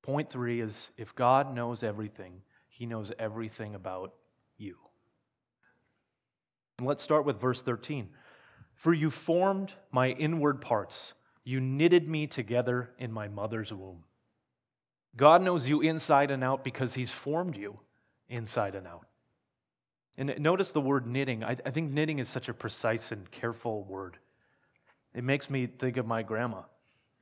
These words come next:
<laughs> Knitting takes time. I've never met a person who's knitting who hates knitting. Knitting a scarf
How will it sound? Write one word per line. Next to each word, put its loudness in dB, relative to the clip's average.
<laughs> -20
Knitting 8
takes 2
time. 4
I've 8
never 10
met 8
a 4
person 2
who's -4
knitting 2
who 0
hates -2
knitting. -4
Knitting 6
a 8
scarf 10